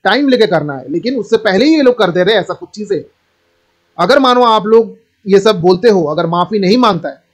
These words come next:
तब तक आप लोग पेमेंट मत करना। ये मैं आप लोगों को बोल रहा हूँ, पेमेंट बिल्कुल भी करना नहीं है जब तक वो माफी ना मांगे। गाली भी खाएंगे, मा-, पेमेंट भी करेंगे, ऐसा तो नहीं हो सकता। एक चीज तो वहां पर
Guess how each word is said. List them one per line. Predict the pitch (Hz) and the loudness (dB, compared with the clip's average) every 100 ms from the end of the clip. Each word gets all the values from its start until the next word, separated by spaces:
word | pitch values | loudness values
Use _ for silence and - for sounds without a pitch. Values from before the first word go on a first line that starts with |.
| - | -6
तब | 180 165 | -4 0
तक | 262 | 0
आप | 220 190 | 0 0
लोग | 214 214 | -2 -2
पेमेंट | 180 202 160 | -4 -4 -6
मत | 160 160 | -8 -8
करना। | 160 131 127 _ _ _ _ _ _ _ | -12 -12 _ _ _ _ _ _ _ _
ये | 165 262 | -2 0
मैं | 240 | 2
आप | 214 196 | 2 2
लोगों | 196 | 2
को | 185 | 0
बोल | 160 170 | -2 -2
रहा | 202 | -2
हूँ, | 202 | -2
पेमेंट | 180 202 185 | -2 -2 -2
बिल्कुल | 175 180 180 240 | -2 0 -2 -2
भी | 247 | 0
करना | 233 226 | -2 -2
नहीं | 240 | -4
है | 254 | -2
जब | 202 | -2
तक | 196 220 | -2 -2
वो | 233 | 0
माफी | 202 180 202 | 0 -2 -4
ना | 185 170 | -6 -6
मांगे। | 147 139 _ _ _ _ _ _ _ _ _ 151 | -8 -16 _ _ _ _ _ _ _ _ _ -4
गाली | 170 190 240 | 0 2 0
भी | 262 | 0
खाएंगे, | 214 220 240 | 2 2 2
मा-, | 208 190 196 | 2 2 2
पेमेंट | 202 247 | 2 2
भी | 233 | 0
करेंगे, | 226 220 208 | 0 2 2
ऐसा | 202 220 | 2 0
तो | 208 | -2
नहीं | 185 202 | -2 -2
हो | |
सकता। | 196 190 190 185 _ _ _ _ _ 233 | -2 -4 -6 -10 _ _ _ _ _ -4
एक | 294 - | -4 -2
चीज | 262 - | -2 -2
तो | 254 | -2
वहां | 220 202 | 2 2
पर | 220 | 2